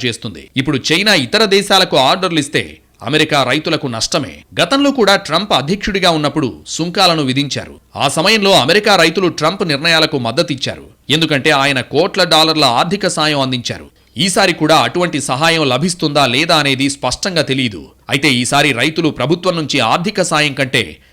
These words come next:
పంట ఉత్పత్తుల ద్వారా మెరుగైన ఆదాయం ఆశిస్తున్నారు.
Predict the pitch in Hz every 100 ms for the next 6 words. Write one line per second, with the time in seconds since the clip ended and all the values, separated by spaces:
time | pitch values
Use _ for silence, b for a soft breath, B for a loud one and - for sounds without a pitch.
0 | b 135 165 175 156 - 165 165 151 139
1 | 139 131 117 127 160 180 151 107 151 175
2 | 170 139 127 139 135 120 107